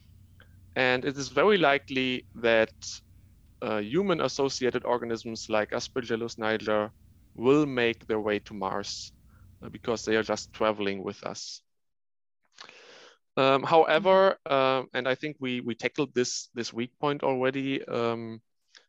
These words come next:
Speaker 1: they tested it only for five hours in the stratosphere, and a flight to Mars and a mission on Mars would take years. So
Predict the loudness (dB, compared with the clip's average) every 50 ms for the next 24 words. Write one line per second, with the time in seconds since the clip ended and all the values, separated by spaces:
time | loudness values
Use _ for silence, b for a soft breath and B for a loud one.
0 | b _ _ -2 -2 _ 0 0 0 0 -4 -4 -4 -4 -2 -4 -2 -2 -4 -4
1 | -4 -6 -4 -2 0 0 0 0 -2 -4 -2 -2 -2 -4 -4 -6 -10 -10 -10 -12
2 | -8 -10 -10 -10 -10 -14 -14 -10 -8 -6 -4 -2 -4 -4 -6 _ _ -4 -2 -2
3 | -2 -4 -10 _ -18 -14 -4 0 0 0 0 _ -8 -6 -2 0 0 2 0 0
4 | -2 -6 -10 -8 -8 -8 -6 -6 -2 -2 -2 -2 -2 -6 -8 -6 -4 -2 0 2
5 | 0 0 -2 -6 -12 -10 _ -6 -6 _ _ _ _ _ -2 -2 -2 -2 _ -12
6 | -20 _ _ _ _ _ _ -6 0 2 2 2 0 -2 -8 -10 -12 -12 -14 _
7 | _ _ _ b b b b b b b b b b -12 -10 -2 2 2 4 4
8 | 4 4 4 2 2